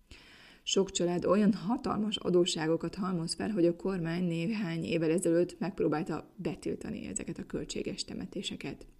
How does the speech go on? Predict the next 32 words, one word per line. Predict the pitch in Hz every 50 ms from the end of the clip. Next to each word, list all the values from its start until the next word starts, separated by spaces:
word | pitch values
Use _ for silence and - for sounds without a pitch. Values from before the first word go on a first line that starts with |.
| - - -
Hm, | 233 220 220 - - - - - -
sikertelenül. | - - 151 147 - - 190 - - - - - - - - - _ -
A | - 214
gánai | - 202 208 202 180 175 170
képzeletben | - - 175 156 147 - 165 - 180 208 196 185 175 180 185 190 165 190
az | - - -
elhunytak | - 175 180 180 175 180 175 160 185 208 247 -
utazást | 208 170 - 165 156 - 165 - - -
tesznek | - 190 - - - - 202 -
őseikhez. | - - - - - - - - - - 208 - - - - - - _ _ - -
A | - 226
koporsók | - - 170 - - 180 180 185 - - 233 247 247
a | - 226
halottakat | - 190 165 170 170 - - 180 165 - 165 160
kísérik | - - 170 151 - - 165 165 170 202 - - - - - _
a | - 165
túlvilágra | - 170 170 165 151 170 160 156 160 165 170 160
vezető | 156 202 190 175 170 - -
útjukon. | - - - - - - - - - - - - - - - - - - - - - - - - - -
Ennek | - - 196 202 -
érdekében | - 180 170 170 170 - 180 170 170 175 175 175 180 175
bonyolult | 165 175 180 175 175 175 175 175 175 170 - -
temetési | - 170 156 156 160 - 160 160 - 170
szertartásokat | 160 - 185 180 180 180 - 175 170 - 170 165 180 - 156 - 165 165 -
végeznek, | - 165 165 156 165 160 156 - 165 165 165 160 -
és | - 196 -
a | -
halottnak | 160 170 170 170 175 170 - 214 202 202 -
megadják | 202 175 165 180 170 160 147 165 160 165 165
életének | 170 165 170 170 170 160 - 165 165 160 160 - -
méltó | - 190 175 202 208 202 208 208
megünneplését. | 196 165 160 156 170 160 165 170 170 - - 190 175 - - - - -